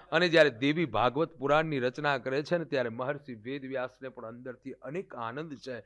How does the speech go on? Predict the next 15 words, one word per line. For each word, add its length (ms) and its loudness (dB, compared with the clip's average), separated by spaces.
કારણ 320 2
કે 200 -12
યા 320 2
દેવી 500 -6
સર્વભૂતેષુ 920 -4
માં 320 8
શક્તિ 360 6
રૂપેણ, 480 6
દયા 360 10
રૂપેણ, 480 4
મંત્ર 320 2
રૂપેણ, 400 0
બધી 420 4
રૂપેણ 360 6
સંસ્થિતા 640 2